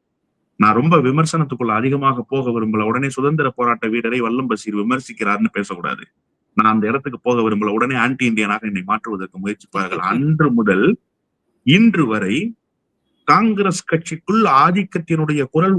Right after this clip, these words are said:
ஒரே மாதிரியாகவே ஒலிக்கிறது. அன்றைக்கு அம்பேத்கருக்கு எதிராக ஒலித்த குரல் தான் இன்றைக்கு செல்வ பெருந்தகைக்கு எதிராக ஒலிக்கிறது. அவர்களுடைய நோக்கம் ஒன்றுதான். நான் அதனால் தான் சொன்னேன், காங்கிரஸ்காரர்களினுடைய நடவடிக்கைகளில் மாற்றம் இருக்கிறதா என்று கேட்டால், நவீனமாக அந்த நடவடிக்கைகள் இன்னும் ஆதிக்கத்தை நோக்கி நகர்ந்து. அதனால தான் சொன்னேன்,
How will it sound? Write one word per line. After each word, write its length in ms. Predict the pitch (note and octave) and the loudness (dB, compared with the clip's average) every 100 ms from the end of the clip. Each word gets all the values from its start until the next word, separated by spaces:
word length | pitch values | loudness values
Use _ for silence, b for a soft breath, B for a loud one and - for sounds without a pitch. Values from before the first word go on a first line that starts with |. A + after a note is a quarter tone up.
| A#2 | 2
ஒரே 280 | C3+ F3 C4 | 4 6 6
மாதிரியாகவே 640 | C4 G3+ F#3+ F3+ E3 E3 E3 | 4 2 2 2 2 0 0
ஒலிக்கிறது. 420 | C3+ C3+ B2 B2 | -2 -4 -4 -2
அன்றைக்கு 320 | B2 C3+ C3 | -2 -2 -4
அம்பேத்கருக்கு 640 | C3 E3 G3+ F#3 E3 D3+ D3 | -2 0 0 0 -4 -4 -2
எதிராக 320 | F3 F3 D3 | 0 2 2
ஒலித்த 300 | D3+ D#3+ D#3 | 0 0 -2
குரல் 280 | F3 F#3 G3+ | -2 0 2
தான் 140 | G#3 | 2
இன்றைக்கு 300 | E3+ D#3 - | 2 0 -2
செல்வ 260 | C#3 D#3+ E3 | -2 -2 0
பெருந்தகைக்கு 560 | D3+ C3+ B2 A2+ A2 | -2 -2 -2 -2 -2
எதிராக 260 | G#2+ A#2+ A#2+ | 0 0 -2
ஒலிக்கிறது. 480 | G2 F#2 F2+ D#2+ - - _ _ _ _ _ | -4 -6 -6 -10 -10 -14 _ _ _ _ _
அவர்களுடைய 500 | - E3+ D#3+ D3+ C#3+ A#2+ | -2 2 4 4 2 2
நோக்கம் 440 | C#3 G#3+ A3+ G3 D3 | 4 4 4 0 -2
ஒன்றுதான். 360 | C3 A#2+ A#2+ | -4 -4 0
நான் 180 | D3 D#3 | 0 2
அதனால் 320 | E3 F#3+ F#3 | 0 0 2
தான் 160 | A3+ F#3+ | 0 0
சொன்னேன், 320 | E3 C#3 A#2+ | -2 -4 -4
காங்கிரஸ்காரர்களினுடைய 1400 | C#3+ F3 G#3+ G3+ E3+ - E3 D#3+ C3+ C#3+ C3+ B2+ A#2+ A#2+ D3+ G#3 G#3+ _ _ _ _ _ _ _ - | 0 0 2 0 0 0 0 2 0 -2 -2 -4 -2 0 0 0 -4 _ _ _ _ _ _ _ 0
நடவடிக்கைகளில் 880 | C#3 A3 A#3+ A#3 A3 F#3+ G3 F#3 D3+ | 2 4 2 0 -2 -2 0 0 0
மாற்றம் 340 | D#3+ E3 E3+ | 0 -2 -6
இருக்கிறதா 380 | D#3+ D3+ D3 D#3+ | -6 -4 0 0
என்று 220 | D#3 B2+ | 0 -6
கேட்டால், 340 | C#3 C#3 F3+ F3+ | -8 -4 -2 0
நவீனமாக 640 | D3 E3+ A#3 A#3 G#3 G#3 | 2 2 2 2 2 2
அந்த 140 | G#3 C#3+ | 0 0
நடவடிக்கைகள் 640 | C#3+ D#3+ D3+ C#3 C3+ F3+ | 0 0 -2 -2 -2 0
இன்னும் 320 | D3+ F#3 G3+ | 2 2 4
ஆதிக்கத்தை 460 | D#3 C#3 C3+ A#2+ A2+ | 2 0 -4 -6 -6
நோக்கி 240 | G#2+ B2+ D#3 | -6 -6 -4
நகர்ந்து. 300 | A2+ A#2+ A#2 | -4 -2 0
அதனால 280 | A#2+ C3+ C#3+ | 2 2 4
தான் 180 | F#3+ C#3+ | 2 2
சொன்னேன், 240 | B2+ | -4